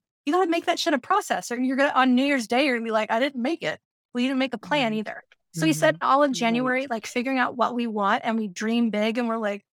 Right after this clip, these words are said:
Speaker 1: "Well, that kinda scared me." And then the next month, we talk about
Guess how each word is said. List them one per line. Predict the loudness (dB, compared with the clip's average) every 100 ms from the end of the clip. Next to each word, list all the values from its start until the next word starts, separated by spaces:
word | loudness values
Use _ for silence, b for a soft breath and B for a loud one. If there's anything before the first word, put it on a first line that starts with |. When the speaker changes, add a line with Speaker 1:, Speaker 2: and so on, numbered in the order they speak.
| _ _
Speaker 1:
"Well, | 0
that | 2 0
kinda | 2 2 2
scared | -2 -6 -6 -6 -4
me." | -4 -6 _ _ _ _ _ _ _ _ _ 2
And | 4
then | 6
the | 6
next | 4 2 -2 -4
month, | -2 -2 -6
we | -8
talk | 0 -2 0
about | 0 0 0